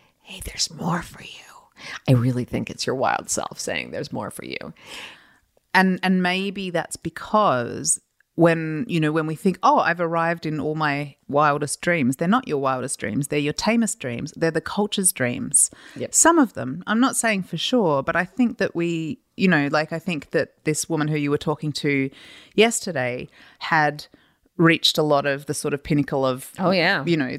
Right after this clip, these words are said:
Speaker 2: what, what our culture would, would see as a perfect life.
Speaker 1: Yeah,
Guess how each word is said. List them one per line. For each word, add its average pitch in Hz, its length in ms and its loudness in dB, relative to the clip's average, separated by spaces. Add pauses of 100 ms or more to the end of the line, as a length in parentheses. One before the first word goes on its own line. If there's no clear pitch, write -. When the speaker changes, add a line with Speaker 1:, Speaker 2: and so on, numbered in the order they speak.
Speaker 2:
what, - 240 2
what 147 160 -2
our 135 80 2
culture - 320 -6
would, 135 240 -8 (180)
would 131 300 -2
see 214 520 2
as 113 580 0 (260)
a - 60 0
perfect - 360 0
life. - 320 -4
Speaker 1:
Yeah, 156 320 2